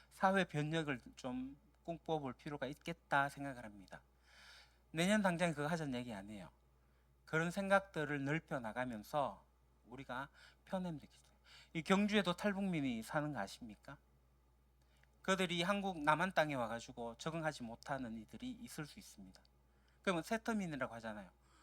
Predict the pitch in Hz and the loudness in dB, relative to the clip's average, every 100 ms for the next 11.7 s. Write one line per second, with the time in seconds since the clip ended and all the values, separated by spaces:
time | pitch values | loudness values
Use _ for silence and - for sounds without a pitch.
0 | - 208 170 196 175 196 175 156 139 127 | 0 2 6 6 6 4 2 2 0 -2
1 | 120 - 117 - 147 127 151 143 120 - | -4 -4 -6 -6 -10 -8 -6 -4 -6 -10
2 | 107 92 - - _ _ - - - 175 | -16 -16 -18 -20 _ _ -20 -14 0 4
3 | 196 247 254 208 180 160 175 170 151 143 | 6 6 6 6 4 4 0 0 0 -2
4 | 135 123 113 - 123 - 120 - 110 101 | -2 -2 -4 -6 -8 -6 -10 -10 -16 -16
5 | _ _ _ - - - 156 202 208 175 | _ _ _ -20 -12 -4 -2 2 4 4
6 | 156 151 143 135 160 180 127 131 143 147 | 2 2 0 0 0 -2 -2 -2 -2 -4
7 | 131 117 123 - - _ _ _ _ _ | -6 -8 -12 -16 -18 _ _ _ _ _
8 | _ _ _ _ _ _ _ _ - 139 | _ _ _ _ _ _ _ _ -12 -8
9 | 139 196 226 208 160 160 151 147 139 - | 2 4 4 2 0 2 2 2 -4 -4
10 | 147 147 - 170 170 156 151 180 220 196 | -6 -6 -2 0 2 2 2 2 4 4
11 | 160 117 123 123 110 104 | 0 -2 -6 -8 -8 -8